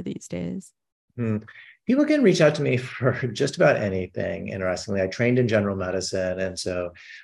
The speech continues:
Speaker 2: I have the ability to take care of a lot. It's, our website is cormendy health dot com, and you can find information about me and our practice and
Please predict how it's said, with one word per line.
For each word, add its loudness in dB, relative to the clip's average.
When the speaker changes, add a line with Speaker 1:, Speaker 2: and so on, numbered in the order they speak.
Speaker 2:
I 0
have 0
the 2
ability 2
to -8
take -6
care -6
of -8
a -10
lot. -6
It's, 4
our 4
website 4
is -2
cormendy -4
health -2
dot -4
com, -6
and 0
you -4
can -6
find -2
information -8
about -6
me 0
and -2
our -4
practice -4
and -10